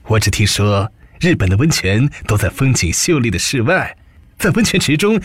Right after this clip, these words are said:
可以远眺周围的湖光山色，没想到富士山下除了美景还有美人。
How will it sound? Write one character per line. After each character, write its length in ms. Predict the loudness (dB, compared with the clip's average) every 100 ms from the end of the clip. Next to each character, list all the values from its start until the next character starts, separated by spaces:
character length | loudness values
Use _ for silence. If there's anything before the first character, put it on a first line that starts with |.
| -4
可 120 | 0
以 120 | 2 2
远 140 | 0
眺 200 | -2 -2
周 180 | 0 0
围 120 | 0
的 80 | -2
湖 260 | -2 -2 0
光 200 | 0 0
山 300 | 0 0 0
色， 400 | 0 0 -2 -10 _ _ -20 -20 -6
没 120 | -2
想 260 | 0 -2 -2
到 420 | -2 0 -2 -6 -14 -10
富 220 | 0 0
士 160 | 0 -2
山 300 | 0 0 2
下 360 | 0 0 -4 -10 -4
除 140 | 0
了 80 | 2
美 200 | 4 2
景 400 | 0 -2 -2 -2
还 160 | -2 2
有 120 | 4
美 140 | 4 2
人。 460 | -2 -4 -2 -2